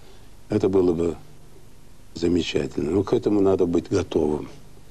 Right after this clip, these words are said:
Может быть, вот это десятилетие, которое наши страны прошли, вот, а, оно уже дает определенные, так сказать,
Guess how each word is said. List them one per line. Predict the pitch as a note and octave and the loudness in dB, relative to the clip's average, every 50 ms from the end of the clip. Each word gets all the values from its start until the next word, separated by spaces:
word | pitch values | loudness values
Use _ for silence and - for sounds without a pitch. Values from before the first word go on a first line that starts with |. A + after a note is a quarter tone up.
| - - - - - - - - - - | -20 -18 -18 -18 -18 -18 -18 -18 -12 -6
Может | F2+ F#2+ G2 G2+ F#2+ G2 | 0 2 4 4 4 6
быть, | E2+ F#2+ F#2 | 4 4 6
вот | F#2 F#2 F#2+ F#2 | 6 6 6 6
это | G2 G2+ F#2+ F#2 F#2+ F#2 | 6 6 6 6 4 4
десятилетие, | - F#2 F#2 F2+ - - - - G2 F#2+ G#2+ C3+ C#3 C3 - F#2 E2 | 4 2 0 0 0 -2 0 2 4 6 6 6 6 6 4 2 2
которое | - - - F#2+ G2 F#2 F2+ E2+ F#2+ - - | 2 2 2 2 4 4 4 4 2 0 0
наши | G2+ G2 F#2 F2+ - - - | -2 -2 -2 -2 -4 -4 -6
страны | - - - G2+ F#2+ F2+ F2 E2+ | -4 -2 0 0 2 2 0 0
прошли, | - - E2+ D#2+ - - C#3 D#3+ G3+ - - - - - - - - - - - - - - - - - | 0 0 -2 -2 0 2 2 2 2 2 -2 -10 -18 -18 -16 -16 -16 -16 -18 -18 -18 -18 -18 -18 -6 0
вот, | - F#2 E2+ E2 - - - - - - - | 2 4 4 2 2 -2 -8 -14 -14 -10 -4
а, | - G2+ F#2 F#2 F#2+ F2+ F2+ G2+ - - F#2+ | 0 2 2 4 4 4 2 2 0 0 2
оно | G2+ A2 B2 C3 B2+ | 4 6 6 6 6
уже | G#2 G#2+ A#2 | 4 4 2
дает | G#2+ G#2+ G2 F#2+ F#2+ G2 G2 - - - - - - - - - - - - - - - - - - - - - - | 4 4 6 6 6 4 2 0 -6 -16 -16 -16 -18 -18 -18 -18 -18 -18 -18 -18 -18 -18 -18 -18 -18 -18 -12 -8 -4
определенные, | G#2+ G2+ A2+ A2+ G2 G2 G2 F#2+ F#2 F2 E2 E2 E2+ E2 | 0 2 4 4 6 6 6 6 6 6 6 4 2 2
так | - - E2 - | 0 -2 -2 -2
сказать, | - - D2 C2+ | 0 0 0 0